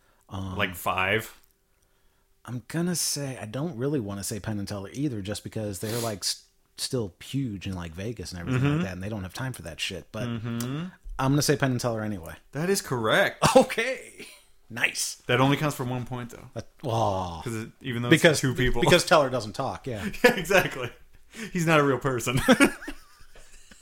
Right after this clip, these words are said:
Speaker 1: Nobody's seen Teller and Jimmy in the same place. I have a new conspiracy theory. <laughs>
Speaker 2: What?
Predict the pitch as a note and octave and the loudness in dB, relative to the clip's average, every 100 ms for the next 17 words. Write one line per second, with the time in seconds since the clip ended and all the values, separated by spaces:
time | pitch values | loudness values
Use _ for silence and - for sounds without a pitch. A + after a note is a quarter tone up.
0 | F4+ - - - - - - - - _ | -4 -4 -10 -20 -20 -20 -20 -20 -20 _
1 | _ - - - - - - D3 G#3 G#3 | _ -20 -20 -18 -16 -12 6 8 10 8
2 | G#3 D#3+ - D3+ C#3 A#2 B2+ C#3 G2+ F#2 | 6 4 4 4 4 0 0 0 -2 -4
3 | G#2 F2+ F#2+ G2 F#2+ B2 D3 A#2+ D3+ C#3+ | -4 -4 -6 -6 0 2 4 4 4 4
4 | - B2+ A#2+ - C3 G3 - G#3+ A#2 A#2+ | 0 2 0 0 2 2 4 0 -2 2
5 | D3+ F3 F#3 F#3 - | 6 8 8 4 0